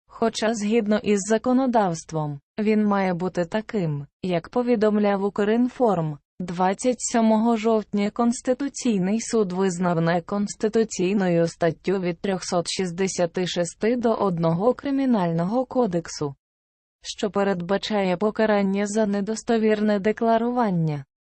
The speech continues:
Зокрема, ксу визнав неконституційними повноваження Н А З К з перевірки декларацій чиновників,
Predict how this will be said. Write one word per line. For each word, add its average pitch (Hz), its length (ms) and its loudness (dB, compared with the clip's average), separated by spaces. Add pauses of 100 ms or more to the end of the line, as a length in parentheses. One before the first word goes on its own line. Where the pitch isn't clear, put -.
(160)
Зокрема, 190 680 -2 (200)
ксу - 300 -4
визнав 175 460 0
неконституційними 240 1400 0
повноваження 196 1040 2
Н 180 120 -2
А 190 120 0
З 180 160 -2
К 165 260 2
з 165 100 -4
перевірки 175 760 -2
декларацій 214 800 2
чиновників, 180 960 -2